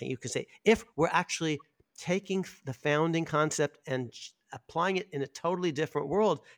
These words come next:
instead of expanding real estate, oh, real estate is a metaphor for all wealth. No, we should contract it because actually real estate then was very illiquid and created hardships,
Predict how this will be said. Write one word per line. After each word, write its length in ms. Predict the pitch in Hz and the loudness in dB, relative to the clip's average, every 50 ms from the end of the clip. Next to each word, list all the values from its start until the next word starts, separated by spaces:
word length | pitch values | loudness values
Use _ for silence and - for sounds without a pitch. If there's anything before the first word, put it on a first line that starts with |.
| _ | _
instead 240 | 131 - - 165 156 | -10 -4 0 0 0
of 60 | 139 | 0
expanding 680 | - - - - - - - 170 196 220 226 208 190 156 | -2 -6 -8 -10 -4 0 2 4 6 6 6 6 6 6
real 180 | 147 190 214 214 | 6 6 4 4
estate, 220 | - - - 131 | 4 2 0 -2
oh, 80 | 127 127 | -2 0
real 200 | 135 165 175 185 | 0 0 0 0
estate 180 | 175 - 170 | 0 0 -2
is 120 | 160 135 - | -2 0 -2
a 40 | |
metaphor 500 | 143 139 143 151 156 156 - 151 151 147 - - - _ | 0 0 0 0 -2 -4 -2 -2 -2 -2 -2 -8 -18 _
for 140 | - - | -6 -2
all 260 | - 139 135 135 131 120 | 2 4 4 4 4 4
wealth. 460 | 135 202 220 214 190 196 196 - - - _ _ _ _ _ _ | 4 4 6 6 6 4 2 -2 -10 -20 _ _ _ _ _ _
No, 280 | 156 170 202 220 233 208 | -8 -4 -2 0 2 2
we 140 | 160 143 | 0 0
should 220 | 131 - - 127 - | -2 -4 -8 -8 -8
contract 560 | - 139 131 - - 190 208 226 226 - - | -8 -8 -4 0 2 4 4 4 2 0 -2
it 160 | 139 131 - - _ _ - | -2 -2 -2 -6 _ _ -10
because 420 | 143 139 - - 147 135 147 - - _ _ - | -10 -8 -4 -2 -2 -2 -2 -4 -8 _ _ -4
actually 480 | 156 165 - - - 165 160 156 147 - - _ - | -2 -2 -2 -2 -2 0 0 0 0 -2 -8 _ -4
real 220 | 139 160 170 180 | -2 0 0 0
estate 360 | 170 - - 160 156 - - | 0 0 0 0 0 0 2
then 280 | 147 185 208 214 196 180 | 2 4 4 6 4 4
was 140 | 156 120 110 | 2 2 2
very 260 | 135 147 143 - - - | 4 4 4 2 4 4
illiquid 800 | 196 226 233 214 156 135 - - - 127 127 127 156 156 - 135 | 6 6 8 8 6 4 4 2 0 2 4 4 4 2 0 -2
and 120 | 127 - | -4 0
created 320 | - - 147 143 143 135 | 2 2 4 4 4 2
hardships, 720 | 135 175 196 220 226 180 - - 143 156 - - - - | 4 4 4 4 4 4 4 4 4 4 4 0 -6 -8